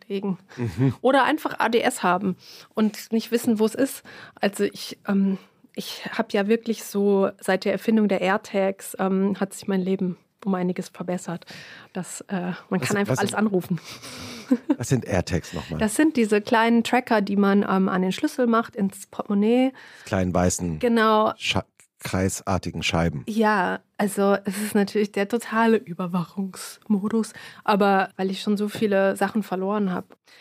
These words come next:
Speaker 1: kann man dann immer ganz gut nachgucken, wenn man irgendwie sein Handy nicht findet oder sein Portemonnaie, weiß man, wo es ist.
Speaker 2: Ich hab auch ein einziges Mal, ich hab an solche Sachen nie geglaubt, aber dann hab ich mal einen,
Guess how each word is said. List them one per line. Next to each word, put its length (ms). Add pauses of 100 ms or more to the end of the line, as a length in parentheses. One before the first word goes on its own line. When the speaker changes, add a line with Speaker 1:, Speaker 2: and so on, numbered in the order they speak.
(120)
Speaker 1:
kann 160
man 200
dann 160
immer 180
ganz 300
gut 400
nachgucken, 640
wenn 100
man 140
irgendwie 180
sein 340
Handy 300
nicht 180
findet 280
oder 140
sein 160
Portemonnaie, 460 (180)
weiß 160
man, 160
wo 40
es 120
ist. 60
Speaker 2:
Ich 120
hab 80
auch 220
ein 220
einziges 420
Mal, 160
ich 80
hab 80 (580)
an 140
solche 180
Sachen 220
nie 120
geglaubt, 480
aber 120
dann 240 (180)
hab 100
ich 100
mal 160
einen, 540